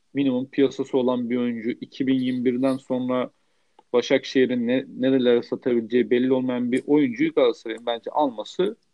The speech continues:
çok çok zor. Siz ne düşünüyorsunuz? Açıklamalar ve bu Fatih Terim'in açıkladığı kabaca transfer listesi hakkında.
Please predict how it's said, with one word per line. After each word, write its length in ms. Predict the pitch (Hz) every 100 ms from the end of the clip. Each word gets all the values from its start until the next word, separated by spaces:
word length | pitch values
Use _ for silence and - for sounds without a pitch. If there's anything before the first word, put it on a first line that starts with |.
| _ -
çok 280 | - -
çok 220 | - 175 -
zor. 340 | 190 98 - - _ _ _ _ _ _ _ _ _ _ _ _ _ _
Siz 180 | - 151
ne 140 | 135
düşünüyorsunuz? 540 | 104 - 110 - 113 -
Açıklamalar 720 | 120 - - 120 120 117 113
ve 160 | 120 113
bu 240 | 127 - _ - _ _ _ _
Fatih 280 | 123 117 -
Terim'in 260 | 131 135
açıkladığı 800 | - - - 139 131 135 135 131 _ _ -
kabaca 440 | 131 131 135 110
transfer 480 | - 123 123 131 120
listesi 340 | - 110 -
hakkında. 520 | 98 - - 98 92